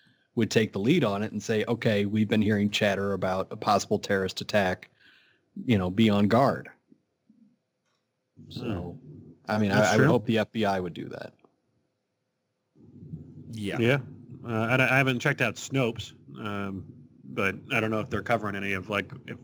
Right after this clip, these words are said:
Speaker 2: something's been shared and whether or not it, they are providing any information on it. But, you know, I don't know how, how
Speaker 1: Uh,
Speaker 2: accurate Snopes is all the time, but.
Speaker 1: Yeah, I mean, I'm not, I'm not saying that the threat is incredible. I mean, I,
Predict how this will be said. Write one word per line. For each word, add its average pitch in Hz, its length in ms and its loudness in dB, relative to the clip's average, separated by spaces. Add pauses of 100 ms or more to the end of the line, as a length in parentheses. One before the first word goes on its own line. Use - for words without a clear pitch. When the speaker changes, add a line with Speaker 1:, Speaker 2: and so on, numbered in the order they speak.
(160)
Speaker 2:
something's 104 360 -8
been 101 140 -4
shared 98 400 2
and 95 80 -6
whether 98 180 -2
or 95 40 -2
not 98 200 0
it, 101 80 -6 (1120)
they 117 140 4
are 107 80 6
providing 95 420 0
any 92 160 -2
information 92 500 -4
on 95 60 -2
it. 123 100 -4 (240)
But, 101 140 -4 (320)
you 104 80 -2
know, 92 60 0
I - 20 0
don't 95 100 2
know 90 80 4
how, 87 200 0 (1120)
how 127 140 2
Speaker 1:
Uh, 123 60 0
Speaker 2:
accurate 127 340 2
Snopes 120 380 2
is 101 120 -2
all 92 140 -6
the 87 80 -6
time, 95 260 -6
but. 95 100 -16 (520)
Speaker 1:
Yeah, 208 280 6
I 180 80 2
mean, 190 160 2
I'm 185 140 4
not, 180 220 4
I'm 143 120 4
not 143 240 4
saying 143 300 4
that 120 140 2
the 127 80 -4
threat 135 300 2
is 117 140 0
incredible. 113 600 -4
I 117 60 -6
mean, 113 260 -4
I, 110 180 -6